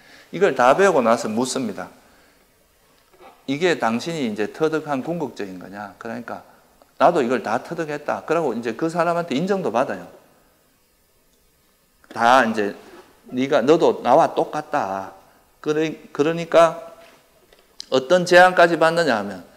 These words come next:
"당신도 이제 나하고 똑같은 경지에 이르렀으니까 나하고 같이 동일한 스승이 돼서 같이 이 무리를 이끌어 나가자."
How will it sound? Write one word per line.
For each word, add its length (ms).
"당신도 500
이제 200
나하고 380
똑같은 440
경지에 300
이르렀으니까 500
나하고 280
같이 400
동일한 460
스승이 420
돼서 440
같이 380
이 40
무리를 360
이끌어 360
나가자." 420